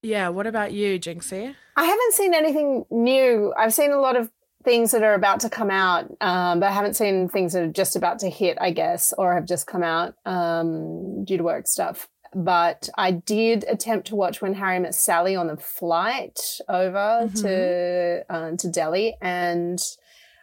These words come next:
Speaker 2: was on an airline, was put on an airline that, uh, didn't have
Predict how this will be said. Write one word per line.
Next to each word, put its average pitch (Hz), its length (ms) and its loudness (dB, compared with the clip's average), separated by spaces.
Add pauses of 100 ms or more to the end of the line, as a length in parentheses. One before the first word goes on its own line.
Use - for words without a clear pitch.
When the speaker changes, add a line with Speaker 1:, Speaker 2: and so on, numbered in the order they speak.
(140)
Speaker 2:
was 185 680 0
on 180 880 -2
an 196 140 -2
airline, 196 840 0
was 202 140 0
put 254 140 0
on 240 120 2
an 208 100 0
airline 185 680 -2
that, 180 260 0 (300)
uh, - 240 0
didn't 294 240 0
have 269 240 0